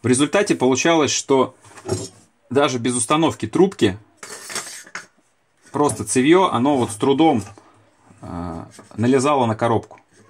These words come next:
То есть вот у них размер родного, э, цевья двадцатого калибра и, э, с коробки двадцать, э, двенадцатого калибра, они идентичны. Поэтому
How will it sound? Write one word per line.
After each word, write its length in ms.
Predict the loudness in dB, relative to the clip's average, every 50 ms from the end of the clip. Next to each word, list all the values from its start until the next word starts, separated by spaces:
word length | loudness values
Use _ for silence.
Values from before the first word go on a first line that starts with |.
| -20 _ _ -20 -20 _ _ _ -8
То 20 |
есть 140 | -8 -6 -4
вот 100 | -2 0
у 40 | 0
них 180 | 0 0 0
размер 480 | 0 2 2 2 2 2 2 0 0 -4
родного, 640 | -4 0 0 0 2 2 2 2 4 4 2 0 -2 -6 -12 -20 -20 -20 -20 -20 -20 -20
э, 80 | -20 -20 -20 -20 -20 -14 _
цевья 340 | -2 0 2 4 4 4
двадцатого 460 | 4 2 0 0 0 0 0 0 0 2
калибра 500 | 2 2 4 2 2 2 2 0 0 0
и, 440 | -2 0 2 4 4 4 2 0 -6 -16 -20 _ _ _ -10
э, 340 | -8 -6 -4 -2 -2 -2 -4
с 500 | -4 -6 -8 -10 -10 -10 -10 -10 -10 -6 -4
коробки 640 | 0 2 2 2 2 0 -2 2 4 6 6 6 4
двадцать, 420 | 2 0 -2 -2 -2 -4 -4 -2
э, 160 | 0 0 0
двенадцатого 480 | 0 2 2 2 2 0 0 -2 -2 0
калибра, 380 | 2 2 2 4 4 2 2
они 240 | 2 2 2 2 2
идентичны. 560 | 2 0 0 0 -2 -4 -6 -6 -8 -8 -8 -4
Поэтому 640 | -2 0 0 0 0 0 0 0 0 0 -2 -6